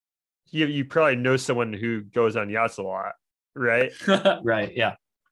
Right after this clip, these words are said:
Speaker 1: Like, um, I don't know. I feel like, you know, we grew up, I don't know, like, if you're a kid that works at, like, a country club or, like, you're as a ski instructor,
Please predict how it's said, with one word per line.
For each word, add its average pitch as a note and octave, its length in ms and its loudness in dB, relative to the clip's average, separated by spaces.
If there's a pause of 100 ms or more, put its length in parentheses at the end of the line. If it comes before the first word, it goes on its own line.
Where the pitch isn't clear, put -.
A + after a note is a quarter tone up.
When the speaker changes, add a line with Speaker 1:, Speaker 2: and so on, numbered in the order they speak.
(340)
Speaker 1:
Like, C#3+ 240 4
um, B2+ 720 2 (1300)
I D#3+ 80 4
don't C#3+ 160 4
know. A#2+ 140 4
I A#2+ 60 4
feel C#3+ 160 4
like, B2 240 4 (320)
you E3 80 -10
know, B2 100 0
we B2 100 2
grew B2 200 2
up, A#2+ 220 0
I - 40 -6
don't A#2+ 140 0
know, G#2 180 -2
like, B2 220 -4 (680)
if - 60 -18
you're D#3+ 100 4
a - 80 -8
kid E3 160 2
that C3+ 100 4
works B2 200 2
at, C3 40 4
like, A#2 100 4
a G#2+ 80 -2
country A#2+ 380 -2
club G#2 420 2
or, A2+ 240 -2
like, G2+ 280 0 (240)
you're A#2+ 280 -2
as A#2 140 0
a G#2 40 -8
ski - 280 -4
instructor, G#2 720 -2